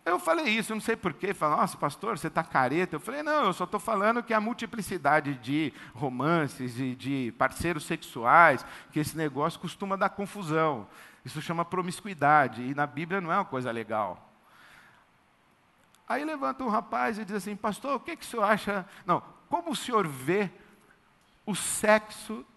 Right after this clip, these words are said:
antes do casamento?" Falei, "Com bons olhos." <laughs> Sexo com bons olhos, vejo com bons olhos.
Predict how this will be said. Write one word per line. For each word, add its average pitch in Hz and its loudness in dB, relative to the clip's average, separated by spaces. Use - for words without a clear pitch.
antes 240 6
do 180 -2
casamento?" 156 2
Falei, 147 -4
"Com 147 -8
bons 135 -6
olhos." 196 -8
<laughs> 127 -8
Sexo - -2
com 151 -10
bons 127 -6
olhos, 143 -8
vejo 139 -6
com 190 -8
bons 202 -2
olhos. 104 -6